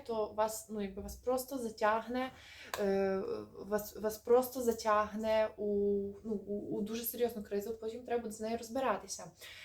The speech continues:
Водолій, у вас зараз же ж увійшов Плутон у ваш знак, і він вас може так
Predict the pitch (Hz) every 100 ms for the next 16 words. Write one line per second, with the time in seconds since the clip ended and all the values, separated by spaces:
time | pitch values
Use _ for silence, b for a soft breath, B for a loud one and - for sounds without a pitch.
0 | B B 214 226 247 311 240 226 262 262
1 | - 226 262 269 233 208 226 - 233 220
2 | 240 233 262 254 240 - 247 247 320 285
3 | 208 196 180 170 190 190 220 202 175 170
4 | 202 190 185 208 269 233 202 196 - 196
5 | 196 202 196 196